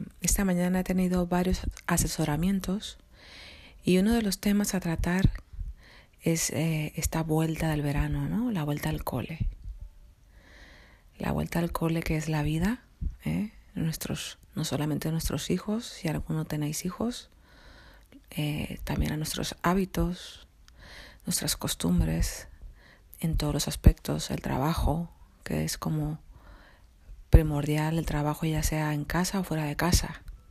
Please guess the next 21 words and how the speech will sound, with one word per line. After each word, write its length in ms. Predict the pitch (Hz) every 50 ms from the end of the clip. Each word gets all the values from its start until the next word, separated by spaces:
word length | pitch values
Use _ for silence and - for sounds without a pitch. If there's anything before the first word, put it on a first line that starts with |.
| - - - - - -
¿sí? 320 | - - - - 208 226 - - - - - - - - - - - -
Hoy 160 | - 73 76
en 120 | 78 76 73
día 360 | 73 - 73 76 - 165 - - - - - - - - - - - - - -
están 340 | 185 - - - 147 147
estas 260 | 156 - - 160 156 151
dos 120 | 156 -
partes 400 | - 156 156 - - 160 - -
muy, 480 | 160 160 156 160 156 151 151 147 - -
muy 140 | - 156 151
marcadas. 760 | 151 147 147 - - 143 - - - 165 - - - - - - - - - - - - - - - - - - - - - - - - - - -
Y 460 | - 180 185 185 180 180 175 175 175 175
una 320 | 175 185 196 208 214 214
de, 640 | 208 208 190 175 170 165 160 156 156 - - - - -
de 60 | -
estas 200 | 170 - 180 -
personas 640 | - - 170 - - 160 160 165 165 170 175 - -
a 60 | 160
la 120 | 160 156 147
que 200 | - 151 143 147
asesoraba, 760 | 156 - 151 147 - 151 - 147 151 156 156 156 165 185